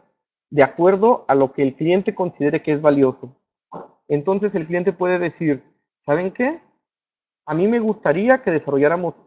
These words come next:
esta parte de la aplicación". Y podemos comenzar nosotros a tomar tareas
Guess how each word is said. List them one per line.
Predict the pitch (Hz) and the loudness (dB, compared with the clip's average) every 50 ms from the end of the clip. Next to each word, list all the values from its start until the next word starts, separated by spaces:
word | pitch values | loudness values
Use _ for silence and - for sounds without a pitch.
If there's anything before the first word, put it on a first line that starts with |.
| _ - | _ -2
esta | 160 170 165 - _ - 202 202 - | -2 -2 -2 -4 _ 0 0 0 4
parte | - 170 165 175 175 - 190 175 | 6 6 6 6 2 -2 -4 -2
de | 165 151 | 2 2
la | 139 | 0
aplicación". | - - 135 - 131 - - - 127 123 131 - _ _ _ _ _ _ _ _ _ _ | 0 0 -8 -10 -12 -10 -8 -8 -8 -8 -10 -16 _ _ _ _ _ _ _ _ _ _
Y | 165 160 151 147 143 139 135 131 127 127 - - _ _ | -4 -2 -2 0 2 2 2 0 0 -2 -6 -10 _ _
podemos | - 143 147 151 165 180 - - | 0 0 0 2 0 -2 -2 -2
comenzar | 185 170 156 147 139 - 156 156 175 | -2 -2 -2 -4 -4 0 0 2 2
nosotros | 180 175 160 226 208 196 175 - - _ _ _ _ _ _ _ - | 0 -2 -2 -2 -2 -2 -6 -6 -8 _ _ _ _ _ _ _ -2
a | 151 147 | -2 0
tomar | - 147 151 160 170 180 175 | 0 0 2 4 2 2 2
tareas | - 190 180 190 220 254 285 | 2 2 4 4 4 4 2